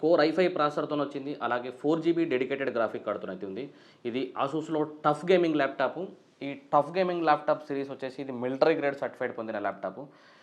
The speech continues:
ఈ what is military grade certificate, అలాగే ఇందులో ఉన్న పర్ఫార్మెన్స్ ఎలా ఉంది అనేది నేను మీకు ఇప్పుడు అయితే క్లియర్గా నేను ఇది అన్బాక్సింగ్ చేసి మీకు చూపెడతాను. So, ఈ ల్యాప్‌టాప్‌ను యూజ్ చేస్తూ నేనైతే మన YouTube ఛానల్లో ఉన్న కంప్లీట్ వీడియోస్ అన్నీ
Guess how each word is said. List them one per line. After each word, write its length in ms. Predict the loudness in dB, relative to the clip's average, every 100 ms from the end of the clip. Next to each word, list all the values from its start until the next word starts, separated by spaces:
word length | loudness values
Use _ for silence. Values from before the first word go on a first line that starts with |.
| _ _
ఈ 140 | -4 -2 -2 -2 -6 -12 _ 2 6
what 140 | 6 4
is 80 | 0
military 340 | -2 0 0
grade 180 | 0 0 -2
certificate, 560 | -4 -8 -8 -6 -8 -4
అలాగే 520 | 2 4 4 0 -8 -12 _
ఇందులో 420 | -12 -6 -2 0 0
ఉన్న 240 | 0 0
పర్ఫార్మెన్స్ 580 | 0 0 2 2 0 0
ఎలా 180 | 0 0
ఉంది 180 | 0
అనేది 160 | -4 -4
నేను 160 | -6 -8
మీకు 200 | -8 -10
ఇప్పుడు 360 | -6 -6 -8 -10
అయితే 420 | -10 -8 -10 -12 -20 _ _ _
క్లియర్గా 380 | 2 6 6 6
నేను 280 | 2 0 -4 -8
ఇది 180 | -8 -4
అన్బాక్సింగ్ 540 | -2 0 0 -2 -10 -8
చేసి 260 | -8 -10
మీకు 200 | -10 -12
చూపెడతాను. 560 | -12 -10 -10 -8 -10 -12 -18 _ -20 -20 -18 -4
So, 100 | 0
ఈ 200 | 2 6
ల్యాప్‌టాప్‌ను 500 | 6 6 4 2 0
యూజ్ 260 | 0 0 -2
చేస్తూ 220 | -4 -6
నేనైతే 560 | -2 0 0 -2 -4 -4 -6 -14 _ _ -6
మన 80 | -2
YouTube 400 | 0 -2 -2 0
ఛానల్లో 280 | 0 0 0
ఉన్న 160 | -2
కంప్లీట్ 400 | -2 -4 -4 -6
వీడియోస్ 300 | -4 -4 -4
అన్నీ 160 | -6